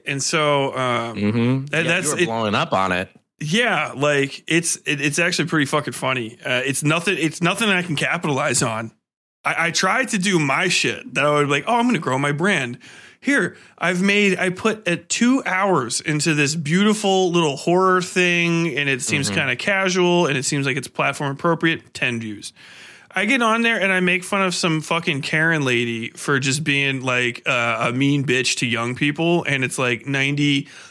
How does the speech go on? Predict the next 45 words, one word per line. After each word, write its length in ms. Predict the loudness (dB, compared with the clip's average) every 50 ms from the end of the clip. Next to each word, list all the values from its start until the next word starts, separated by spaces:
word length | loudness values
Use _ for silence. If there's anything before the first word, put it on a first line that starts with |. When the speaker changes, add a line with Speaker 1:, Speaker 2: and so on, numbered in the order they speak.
| -20 _
Speaker 1:
thousand 800 | -12 -12 -8 -4 -2 -2 0 2 0 0 2 2 0 0 0 -2
fucking 440 | -4 -4 -2 -2 -2 0 -2 -2 -2
likes. 600 | 0 0 0 2 2 0 0 0 -2 -2 -2 -2
Speaker 2:
It's 140 | -4 -8 -6
the 140 | -2 -2 -2
zeitgeist. 500 | 0 0 0 0 0 0 0 -2 0 2 2 2
Speaker 1:
Three 280 | 2 2 2 2 0
quarter 440 | -2 0 2 2 4 4 4 4 4
of 60 | 4 2
a 60 | 2
million 360 | 2 2 2 4 2 2 0
views. 300 | 0 2 2 2 2 2
Yeah, 140 | 2 2 2
I 40 | 2
mean, 140 | 2 2
what, 160 | 2 2 0 2
what 220 | 0 0 0 0
the 80 | -2 -4
fuck? 240 | -2 0 0 0 2 2
And 100 | 2 2
then 60 | 4
I 80 | 2 2
don't 160 | 2 0 0
get 100 | 0 2
anything 280 | 2 2 2 0 0 0
off 240 | 0 0 -2 -2
of 100 | -2 -6
it. 40 | -6
It's 140 | -6 -4 -4
not 120 | -2 0
like 120 | 0 0 0
I 60 | 0
get, 180 | 2 0 0 0
I, 80 | -2 -4
I, 180 | -2 0 0 0
none 320 | 2 2 2 4 4 2
of 80 | 2 2
them 240 | 2 2 2 0
are, 160 | 0 0 2 2
like, 240 | 2 0 0 -2
converting 600 | -2 0 2 2 4 2 2 2 2 2 0 -2 -2
to 120 | -2 -2
new 140 | 0 0 -2
podcast 640 | -2 -2 -2 -2 -2 -2 -4 -6 -4 -4 -4 -4 -6
followers. 460 | -4 -2 -2 -2 -2 -4 -6 -10 -12